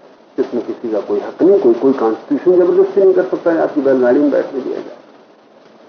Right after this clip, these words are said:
लेकिन रेलगाड़ी के साथ मुसीबत शुरू हो गई। रेलगाड़ी में ब्राह्मण किसी को न बैठने दे, ये संभव नहीं।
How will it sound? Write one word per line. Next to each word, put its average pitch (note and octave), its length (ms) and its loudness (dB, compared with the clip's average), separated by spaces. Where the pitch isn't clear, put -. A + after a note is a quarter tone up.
लेकिन D#3 360 6
रेलगाड़ी A2+ 500 4
के C3 100 -4
साथ - 280 -10
मुसीबत C#3 360 -6
शुरू D#3 240 0
हो A2 60 -2
गई। G#2 200 -10
रेलगाड़ी A#2 540 4
में C3+ 240 4
ब्राह्मण A#2+ 420 2
किसी B2+ 280 -2
को A#2 80 2
न C3 220 4
बैठने A2+ 280 0
दे, A2 140 0
ये A2 100 4
संभव G#2 420 -6
नहीं। - 140 2